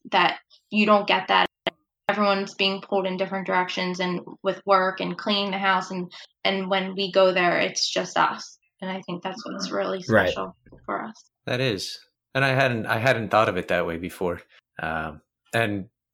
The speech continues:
Speaker 3: I know when I travel, like, Amanda and I are constantly thinking about, of, like, prices for food, what we're gonna do the next day.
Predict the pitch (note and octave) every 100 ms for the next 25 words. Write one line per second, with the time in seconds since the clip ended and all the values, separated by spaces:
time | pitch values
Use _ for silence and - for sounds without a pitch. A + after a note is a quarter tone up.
0 | - B2+ B2 A2+ G2+ G2+ - G2+ F#2 F2+
1 | F2 E2+ _ _ _ A2 G2 G#2 G#2+ A2+
2 | G#2+ G#2 F#2+ - A2+ G#2+ G2+ G2+ F#2+ F#2
3 | G2+ F#2 F#2+ E2+ F2 F2 F2 - - -
4 | _ A2 G#2+ G#2 - C3+ A#2+ C3 A#2 -
5 | A#2 G2+ F#2 F2+ - B2 A#2 A#2 A2+ A2
6 | G#2+ A2 G#2 - G2+ G2 G2 G2 G2 F#2+
7 | - - G#2 G2 G2 G2